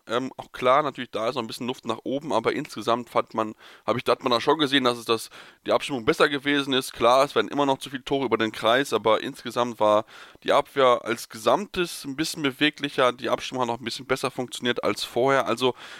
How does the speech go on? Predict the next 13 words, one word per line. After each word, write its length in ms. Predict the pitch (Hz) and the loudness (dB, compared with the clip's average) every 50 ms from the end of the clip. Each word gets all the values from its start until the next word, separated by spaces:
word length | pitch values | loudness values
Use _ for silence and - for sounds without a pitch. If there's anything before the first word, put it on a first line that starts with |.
| - - _ | -20 -16 _
von 160 | - 123 117 | -8 -2 2
daher, 220 | 117 123 131 123 131 | 2 4 4 2 0
ich 100 | - - | -2 -6
finde, 200 | - 143 135 127 | -6 -2 0 0
du 40 | |
hast 140 | 123 131 - | 0 0 -2
in 80 | 123 123 | -8 -12
diesen 200 | 120 123 123 117 | -12 -12 -12 -12
zwei 280 | - - - 113 120 | -6 0 2 2 2
Spielen 260 | - - - 131 127 120 | 0 -2 -4 -4 -4 -2
schon 260 | - - 123 131 131 | 0 0 0 0 0
so 100 | 127 127 | 0 -2
einen, 160 | 120 123 | -2 -2